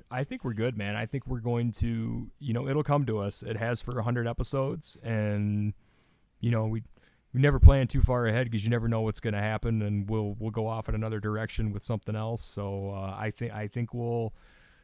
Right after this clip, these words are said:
you know, and, and anybody listening to this, you know, if you have an idea, you know, feel free to join our community and, and put that in there. That's what that's for.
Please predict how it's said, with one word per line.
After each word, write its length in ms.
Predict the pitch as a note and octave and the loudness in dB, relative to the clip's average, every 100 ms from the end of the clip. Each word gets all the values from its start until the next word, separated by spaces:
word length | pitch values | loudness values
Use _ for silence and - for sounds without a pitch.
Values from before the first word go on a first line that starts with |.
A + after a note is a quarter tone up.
| - | -2
you 80 | A2+ | 0
know, 160 | A2+ | 2
and, 120 | B2+ C3 | 0 0
and 160 | C#3 C#3 | 2 4
anybody 340 | D3 C#3+ D3 | 4 2 0
listening 440 | C3 D3+ E3 C#3+ A#2+ | 0 -2 2 2 2
to 100 | G#2+ | 0
this, 280 | A#2 A#2 - | -2 -4 -2
you 80 | |
know, 140 | G#2 A2+ | -2 -2
if 80 | G#2 | -2
you 120 | B2+ | 0
have 180 | C#3+ C#3+ | 0 0
an 80 | C#3+ | -2
idea, 540 | C#3+ C3 D3+ D3 G2+ - _ _ _ _ _ | -2 0 0 0 -4 -8 _ _ _ _ _
you 100 | - | -6
know, 160 | G#2 A2 | -4 -4
feel 300 | - A#2+ A#2 | -4 -4 -4
free 260 | - B2 A#2+ | -4 -4 -2
to 220 | A#2 G#2+ | -2 -2
join 280 | G#2 A2+ A#2+ | 0 0 0
our 120 | A#2+ | -2
community 640 | - A2+ C3 C3 D3+ D3+ | 0 0 0 0 0 0
and, 240 | A2+ G2+ G#2 | 2 0 0
and 180 | G2+ | 0
put 160 | - A2+ | 6 6
that 220 | B2 A#2+ | 6 -2
in 120 | A#2 | 0
there. 160 | B2+ C3+ | 0 -2
That's 220 | A#2 A2+ | -2 -4
what 100 | A#2 | -6
that's 240 | A2+ A2+ - | -4 -4 -2
for. 540 | - B2+ C#3 A#2+ C3 | -2 -2 0 0 -2